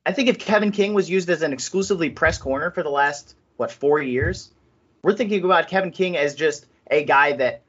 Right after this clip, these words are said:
when he was healthy, he was really good, but he wasn't healthy. Instead, we're looking at Kevin King as this guy that was an inconsistent player, had some flashes here and there, but was super inconsistent, and just was also beat up all the time.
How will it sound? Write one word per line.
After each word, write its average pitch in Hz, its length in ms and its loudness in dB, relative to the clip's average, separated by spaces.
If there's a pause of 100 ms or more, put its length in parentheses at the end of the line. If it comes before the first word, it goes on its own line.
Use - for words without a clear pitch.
when 135 160 -8
he 147 140 -6
was 135 120 -4
healthy, 175 420 -2
he 180 120 -2
was 139 160 -4
really 151 260 0
good, 117 380 0
but 113 120 -2
he 110 100 -8
wasn't 123 340 -4
healthy. - 320 -10 (380)
Instead, 151 500 2
we're 147 120 4
looking 147 260 -2
at 120 100 -2
Kevin 139 280 -2
King 135 340 -4
as 117 400 0 (220)
this 139 180 -4
guy 139 300 6
that 120 280 -2 (200)
was 127 180 -2
an 95 60 -8
inconsistent 165 680 -6
player, 139 420 2
had 139 280 0
some 131 80 -18
flashes 147 400 0
here 139 160 -2
and 131 80 -2
there, 127 140 2
but 117 100 -4
was 101 120 -6
super 156 340 -2
inconsistent, 113 680 -6 (920)
and 139 160 0
just 127 160 -6
was 135 140 -2
also 127 320 4
beat 107 180 -8
up 95 160 -6
all 82 140 -6
the - 60 -12
time. - 300 -16